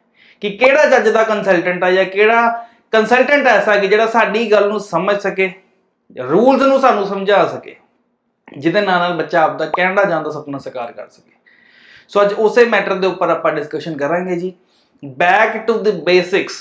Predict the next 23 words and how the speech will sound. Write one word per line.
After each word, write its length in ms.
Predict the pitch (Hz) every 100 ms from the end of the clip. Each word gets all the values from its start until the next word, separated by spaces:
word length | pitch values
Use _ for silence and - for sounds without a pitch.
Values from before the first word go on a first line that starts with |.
| - 160
ਅਗਰ 200 | 165 180
ਦੋ 280 | 170 165
ਹਜ਼ਾਰ 280 | 165 170 175
ਬਾਈ 480 | 156 - 156 175 220
ਦੀ 180 | 220 214
updation 460 | 180 175 170 170
ਦੀ 140 | 165 151
ਗੱਲ 160 | 147 139
ਕਰਦੇ 320 | 135 135 165
ਆ, 60 |
ਸਭ 200 | 175 220
ਤੋਂ 240 | 214 - 214
ਪਹਿਲੇ 600 | 185 165 160 165 170 175
ਸਟੂਡੈਂਟ 680 | 175 - 175 175 175 190 175
ਦੇ 200 | 165 156
ਦਿਮਾਗ 400 | 151 135 131 131
ਦੇ 120 | 135
ਵਿੱਚ 200 | 131 139
ਹੈ 80 | 135
ਜੀ 120 | 156
spouse 420 | - 127 127 120
visa 220 | 120 117
applications। 720 | 107 107 - - _ _ _